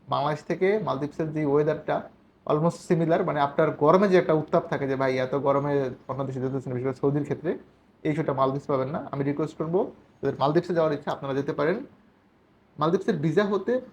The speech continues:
প্লাস মাইনাস আপনি দুই মাস সময় নিয়ে রাখবেন হাতে। কোনো কোনো ক্ষেত্রে কম লাগতেছে, কোনো কোনো ক্ষেত্রে বেশি লাগতেছে। কম লাগলে আলহামদুলিল্লাহ, বেশি লাগলে ভাই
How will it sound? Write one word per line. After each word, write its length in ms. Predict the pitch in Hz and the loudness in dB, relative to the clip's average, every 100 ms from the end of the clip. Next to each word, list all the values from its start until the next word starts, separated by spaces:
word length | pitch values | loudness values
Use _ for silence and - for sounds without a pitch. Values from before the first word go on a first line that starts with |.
| _ 185 | _ 2
প্লাস 260 | 202 208 - 208 | 2 2 -4 -2
মাইনাস 380 | 202 196 247 - - - 135 | 0 2 0 -4 -18 -10 -10
আপনি 160 | - 160 143 | -4 0 2
দুই 100 | 165 | 4
মাস 120 | 170 160 - | 4 0 -4
সময় 220 | 143 135 | -2 -2
নিয়ে 120 | 139 135 | 0 0
রাখবেন 220 | 123 123 117 | 0 -4 -6
হাতে। 180 | - 127 - _ _ - | -8 -12 -12 _ _ -4
কোনো 120 | 170 180 | 0 2
কোনো 100 | 185 | 0
ক্ষেত্রে 200 | 185 185 190 | -2 -4 0
কম 140 | 175 180 180 | 2 2 0
লাগতেছে, 240 | 175 196 190 | -2 -6 -6
কোনো 100 | 160 | -4
কোনো 100 | 147 139 | -4 -4
ক্ষেত্রে 200 | 139 143 | -6 -2
বেশি 120 | 165 180 | 0 2
লাগতেছে। 260 | 131 127 123 - | -2 -4 -10 -4
কম 100 | 165 180 | 0 2
লাগলে 140 | 175 170 | 2 0
আলহামদুলিল্লাহ, 440 | 170 170 175 180 - _ _ _ _ | 0 0 0 0 -4 _ _ _ _
বেশি 140 | 143 147 | -6 0
লাগলে 160 | 139 135 | 0 0
ভাই 80 | 127 | 0